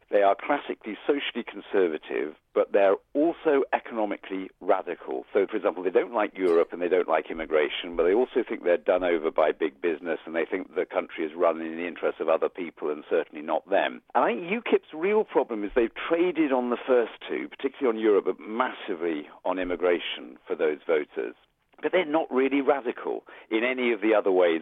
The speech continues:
that people want to see. So when the stuff happens about Mick Ashley or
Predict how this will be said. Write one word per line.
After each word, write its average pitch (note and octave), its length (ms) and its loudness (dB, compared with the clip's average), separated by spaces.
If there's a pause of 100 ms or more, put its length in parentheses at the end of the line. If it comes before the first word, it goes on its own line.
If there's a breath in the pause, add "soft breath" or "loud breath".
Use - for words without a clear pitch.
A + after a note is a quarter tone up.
that D#2+ 120 -6
people F#2 280 -6
want D#2+ 280 -2
to E2 140 -12
see. D#2 260 0 (260)
So B2 100 0
when D3+ 280 2
the C3+ 120 -4
stuff A2+ 320 4
happens F#2+ 320 -4
about F2+ 380 4
Mick F#2 240 -4
Ashley E2+ 580 -2
or C#2+ 240 2